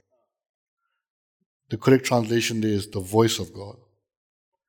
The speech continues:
"Walking in the garden in the cool of the day. And Adam and his wife hid themselves from the presence of God." The next thing that happens when God's word is shaken,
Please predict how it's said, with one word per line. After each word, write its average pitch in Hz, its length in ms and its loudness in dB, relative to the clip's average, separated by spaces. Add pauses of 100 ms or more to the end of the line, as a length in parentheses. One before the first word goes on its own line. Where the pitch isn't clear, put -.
(400)
"Walking 120 460 4
in 110 140 -2
the 104 60 -2
garden 104 540 -6 (300)
in 107 60 -6
the 98 60 -4
cool 113 260 -2
of 107 80 0
the 104 80 -6
day. 95 320 -10 (960)
And 107 120 2
Adam 113 220 6
and 107 280 -4
his 101 160 -6
wife 95 360 -6 (180)
hid 123 400 -4
themselves 98 720 -8 (560)
from 98 140 -8
the 95 80 -6
presence 92 460 -12
of 85 140 -20
God." 92 220 -20 (2500)
The 127 80 -2
next 175 260 2
thing 127 120 0
that 117 120 0
happens 113 360 -2
when 107 180 -4
God's 110 320 2
word 107 360 0
is 104 180 -8
shaken, 92 520 -4